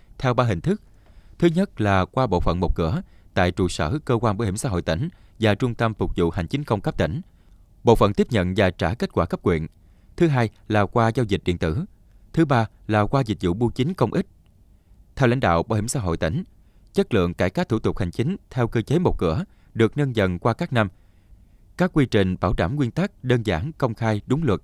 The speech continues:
nhanh chóng, không gây phiền hà, lãng phí thời gian của nhân dân, tạo niềm tin trong quần chúng nhân dân. Minh chứng là tỷ lệ giải quyết đúng hạn theo cơ chế một cửa đạt một trăm phần trăm. Tỷ lệ giao dịch điện tử trong việc tham gia bảo hiểm xã hội, bảo hiểm y tế, bảo hiểm thất nghiệp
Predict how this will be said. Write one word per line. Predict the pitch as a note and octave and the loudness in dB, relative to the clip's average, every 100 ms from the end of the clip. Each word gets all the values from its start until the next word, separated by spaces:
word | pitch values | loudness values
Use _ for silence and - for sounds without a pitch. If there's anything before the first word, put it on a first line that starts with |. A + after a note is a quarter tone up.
| - | -4
nhanh | A2+ A2 | -4 0
chóng, | A2+ F3+ - - | -2 -2 -6 -18
không | - D3+ | -2 0
gây | C#3+ | 0
phiền | C3 G2+ | -2 -2
hà, | F#2 F2 D#2 _ | -2 -2 -4 _
lãng | G2 F2+ | -2 -2
phí | B2+ C3 | 0 -2
thời | - F2 | 0 -2
gian | G#2+ G2+ | 0 0
của | F#2+ | 0
nhân | A#2 G#2 | -2 0
dân, | G#2 F#2 - - - - | 0 0 -6 -20 -20 -2
tạo | A2 | 0
niềm | A#2 G#2 | 2 0
tin | B2+ A#2+ | 0 -2
trong | A2 C#3+ C#3 | -2 -2 0
quần | F#2+ | -2
chúng | - E3 | -2 -2
nhân | C#3+ | -2
dân. | G2 G2 - _ - - - | 0 0 -4 _ -20 -20 -4
Minh | C#3+ D3 | 0 2
chứng | D3+ F#3+ | 2 2
là | D#3+ F#2 | 2 2
tỷ | G#2 | 0
lệ | C3 F2+ | 0 0
giải | F2 F2+ | 0 0
quyết | E3+ G3 | 0 -2
đúng | D#3 | -2
hạn | E3 G2 E2 - | -2 -4 -4 -6
theo | B2 | -6
cơ | A2+ A#2 | -2 -2
chế | - | -2
một | E3+ G2 - | 0 -2 0
cửa | E2 D#2+ - - - | -2 -2 -8 -16 -6
đạt | G#2 G2 | -4 -2
một | G2+ - | 0 -2
trăm | B2 | -2
phần | F#2 | -4
trăm. | E2 G#2+ F#2+ - - - - | -2 -2 -4 -16 -20 -20 2
Tỷ | C3+ | 4
lệ | D#3 G#2 | 6 4
giao | G#2+ C3 | 2 0
dịch | G2+ | 0
điện | F#2+ | -2
tử | F2+ E2 C3 | -2 -2 -2
trong | - A#2+ | -4 -2
việc | G2 D#2+ | -2 -4
tham | G#2+ G#2+ | -6 -4
gia | G#2+ G#2 - - | -2 -2 -2 -4
bảo | G#2+ | -2
hiểm | G#2+ | -2
xã | G#2 | -2
hội, | C#3 F2+ E2 - | -2 -2 -2 -2
bảo | |
hiểm | G2 | -2
y | B2+ | -2
tế, | - G#2+ F3 - - | -2 -2 -4 -6 -6
bảo | - | -2
hiểm | A2 G#2+ | 0 -2
thất | F#3 | -2
nghiệp | G#2+ F2 | 0 -2